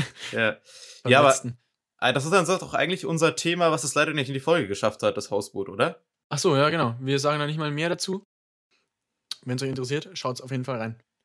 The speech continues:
Speaker 2: Wo wir grad noch bei Serien sind, ich würd noch eine Sache empfehlen. Und zwar, ich hab mir jetzt Disney Plus nochmal geholt für einen Monat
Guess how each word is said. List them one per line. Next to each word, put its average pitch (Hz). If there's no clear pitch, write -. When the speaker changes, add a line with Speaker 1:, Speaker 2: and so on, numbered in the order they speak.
Speaker 2:
Wo 139
wir 156
grad 143
noch 131
bei 120
Serien 135
sind, 113
ich -
würd 160
noch 131
eine 139
Sache 127
empfehlen. 113
Und 110
zwar, 120
ich 135
hab 156
mir 135
jetzt 127
Disney 143
Plus 165
nochmal 151
geholt 143
für 151
einen 135
Monat 151